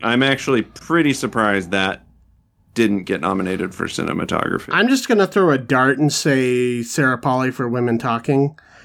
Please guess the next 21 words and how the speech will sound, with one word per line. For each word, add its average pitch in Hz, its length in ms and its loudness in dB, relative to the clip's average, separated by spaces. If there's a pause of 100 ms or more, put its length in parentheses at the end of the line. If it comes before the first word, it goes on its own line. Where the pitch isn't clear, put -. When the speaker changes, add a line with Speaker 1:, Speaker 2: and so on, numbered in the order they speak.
(140)
Speaker 2:
but 151 100 0
I 151 80 4
really 139 440 4
don't 107 280 0
know 95 320 -6
on 123 180 2
this 107 160 0
category. 104 680 -2 (580)
Speaker 1:
Yeah. 127 540 0 (680)
Speaker 2:
I 180 100 2
real-, 170 380 4
I 180 100 2
don't 160 420 2
think 175 220 4
Speaker 1:
Kinda. 165 120 2
Speaker 2:
Rian 151 220 4
Johnson's 151 540 2
gonna 175 180 4
win. 165 320 2 (760)
Speaker 1:
Yeah, 175 600 2
I, 165 380 -2